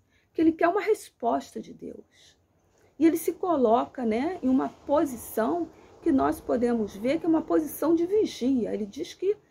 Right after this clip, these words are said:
ele vai se colocar numa muralha,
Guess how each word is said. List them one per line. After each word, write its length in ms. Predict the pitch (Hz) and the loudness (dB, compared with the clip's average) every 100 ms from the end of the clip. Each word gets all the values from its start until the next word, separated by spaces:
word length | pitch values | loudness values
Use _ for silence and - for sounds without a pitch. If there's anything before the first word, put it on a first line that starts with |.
| _ | _
ele 320 | - 262 330 - _ _ - | -2 2 2 0 _ _ -4
vai 160 | 233 | -4
se 140 | - 381 | -2 -6
colocar 760 | 359 311 254 - 220 262 359 | -6 -4 -6 -8 -6 -4 0
numa 180 | 285 254 | 2 4
muralha, 640 | 254 262 190 226 208 175 175 | 2 0 -2 -6 -6 -8 -14